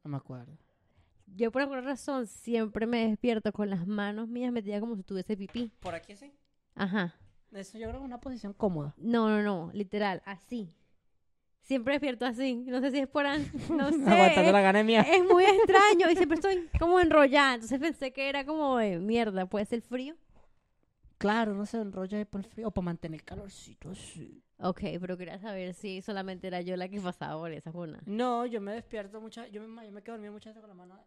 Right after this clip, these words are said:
Speaker 1: ahí al, ahí, ni siquiera metida abajo, sino ahí como
Speaker 2: Ahí
Speaker 1: en el
Speaker 2: como en
Speaker 1: boxer.
Speaker 2: pu-, como, ajá,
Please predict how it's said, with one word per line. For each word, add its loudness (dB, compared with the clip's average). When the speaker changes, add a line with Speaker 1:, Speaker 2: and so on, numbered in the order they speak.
Speaker 1:
ahí -20
al, -20
ahí, -20
ni -16
siquiera -14
metida -14
abajo, -8
sino -20
ahí -18
como -4
Speaker 2:
Ahí 4
Speaker 1:
en 0
el -4
Speaker 2:
como 0
en 0
Speaker 1:
boxer. -8
Speaker 2:
pu-, -2
como, -4
ajá, 0